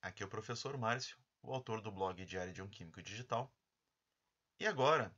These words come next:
nessa segunda parte do tutorial de Canva, que eu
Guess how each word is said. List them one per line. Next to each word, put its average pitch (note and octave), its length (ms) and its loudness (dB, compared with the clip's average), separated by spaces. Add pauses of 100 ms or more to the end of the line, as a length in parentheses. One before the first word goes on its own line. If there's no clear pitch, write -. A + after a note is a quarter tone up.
(380)
nessa A#2 200 -4
segunda D3 360 -6
parte A2+ 440 6
do F#2+ 440 -6
tutorial F#2 500 -4
de - 140 -12
Canva, F#2 500 -6 (1000)
que - 160 -12
eu D3 200 -8